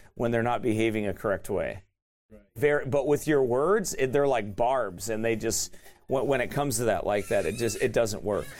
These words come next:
Speaker 1: Most men are repulsed by loud women. Loud and stubborn women, even if they are right about what they are loud and stubborn about, are tuned out by men. God made it so woman's work will speak louder than her words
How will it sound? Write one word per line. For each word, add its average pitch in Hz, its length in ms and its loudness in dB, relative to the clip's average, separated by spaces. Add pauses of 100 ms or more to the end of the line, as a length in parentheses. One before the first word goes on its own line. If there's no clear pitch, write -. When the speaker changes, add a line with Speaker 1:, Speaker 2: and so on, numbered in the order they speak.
(140)
Speaker 1:
Most 170 340 2
men 160 180 0
are 151 60 4
repulsed 143 560 0
by 127 160 2
loud 117 320 0
women. 120 420 0 (360)
Loud 185 340 4
and 170 160 2
stubborn 185 460 2
women, 170 260 4
even 175 180 4
if 190 120 2
they 180 120 4
are 151 140 4
right 160 280 4
about 156 260 2
what 156 180 2
they 151 140 4
are 143 100 4
loud 151 260 2
and 139 140 -6
stubborn 156 320 2
about, 175 280 2
are 135 120 0
tuned 151 320 0
out 143 220 2
by 117 100 0
men. 113 400 0 (1200)
God 175 340 4
made 196 220 4
it 185 120 2
so 180 180 4
woman's 165 440 0
work 185 260 2
will 151 120 2
speak - 300 0
louder 160 360 2
than 160 160 2
her 151 100 4
words 147 520 2